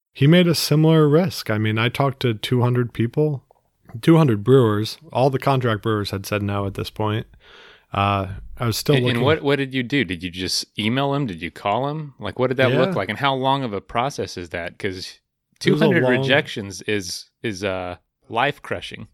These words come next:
Speaker 1: It was pretty dark. I was sitting in a home office. I had this polished up business plan. I had dots all over the map of contract brewers I was gonna potentially work with.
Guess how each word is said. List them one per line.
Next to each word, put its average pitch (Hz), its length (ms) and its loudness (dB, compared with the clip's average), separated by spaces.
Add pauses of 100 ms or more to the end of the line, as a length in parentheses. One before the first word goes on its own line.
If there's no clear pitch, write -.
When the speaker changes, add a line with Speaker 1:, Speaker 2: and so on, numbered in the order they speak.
(120)
Speaker 1:
It 160 100 -4
was 151 140 0
pretty 120 360 -4
dark. 98 360 -6
I 107 80 -4
was 107 120 -4
sitting 143 260 2
in 127 120 0
a 113 60 -2
home 113 200 -2
office. 107 560 -6
I 101 140 -4
had 98 140 -6
this 95 180 -8
polished - 560 -2
up 107 140 -4
business 107 340 -4
plan. 107 640 -4
I 107 60 -4
had 101 180 -4
dots 110 340 0
all 113 200 4
over 110 180 4
the 104 80 0
map 101 340 0
of 95 280 -4
contract 107 400 -2
brewers 113 360 2
I 104 80 0
was 95 120 -2
gonna 104 180 0
potentially 107 480 -4
work 98 280 -4
with. 101 360 -2